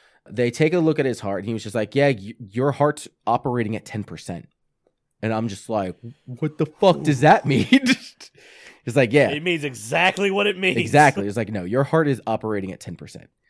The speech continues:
Speaker 1: And they do an angiogram on him, and they find out that his main artery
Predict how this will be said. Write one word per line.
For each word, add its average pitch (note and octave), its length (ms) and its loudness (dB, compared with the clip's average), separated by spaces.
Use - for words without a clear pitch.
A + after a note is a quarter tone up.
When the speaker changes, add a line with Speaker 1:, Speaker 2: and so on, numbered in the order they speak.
Speaker 1:
And G#2+ 580 -2
they A#2+ 600 0
do C3 180 0
an G#3+ 60 0
angiogram A2 640 -4
on D2 140 -12
him, G2+ 180 -14
and G2 240 -8
they G2 120 -6
find C3+ 400 0
out F2 480 -10
that F#2+ 720 -10
his F#2+ 360 -6
main B2 400 0
artery G#2+ 460 -4